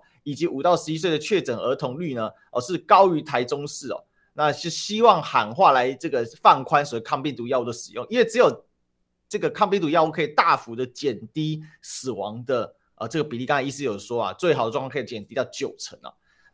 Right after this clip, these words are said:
那这样的一个 po 文出来之后呢，哦，这样的一个说法出来之后，马上引得呢，哦，这个高雄市议员像邱俊宪啊，就马上呢就攻击啊，就说苏伟硕你是防疫的猪队友啊，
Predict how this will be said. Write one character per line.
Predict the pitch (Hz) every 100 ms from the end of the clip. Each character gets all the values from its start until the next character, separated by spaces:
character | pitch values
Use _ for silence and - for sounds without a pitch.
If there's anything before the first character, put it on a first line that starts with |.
| -
那 |
这 | 311
样 | 277 220
的 | 185
一 | 175 226
个 | 208 175
po | - 208
文 | 196 147
出 | 151 185
来 | 180 117
之 | 117 147
后 | 156 151 120
呢， | 113 120 120
哦， | 107
这 | 165
样 | 151
的 | 131
一 | 143
个 |
说 | 127 151
法 | 123
出 | 95 131
来 | 104
之 | - 117
后， | 104 - _ _
马 | 156 156 139
上 | 175 196 175 147
引 | 131 120
得 | 120 120
呢， | 127 127 131
哦， | 120 110 107
这 | 151
个 | 131
高 | 131 156
雄 | 139
市 | - 147
议 |
员 | 139 107
像 | 135 120
邱 | 151
俊 | 143 131
宪 | - 104
啊， | 82 -
就 | 147
马 | 117 104
上 | 165 131
呢 | 101
就 | - 131 - _ _ _ -
攻 | 165 170
击 | - 104
啊， | 107 -
就 | 165
说 | 156 160 151 - _ _
苏 | - - 254
伟 | 160
硕 | 226
你 | 156
是 | 135 196
防 | - 180 175 220
疫 | 269 196
的 | 160
猪 | 151 175 220
队 | 214 202 117
友 | -
啊， | -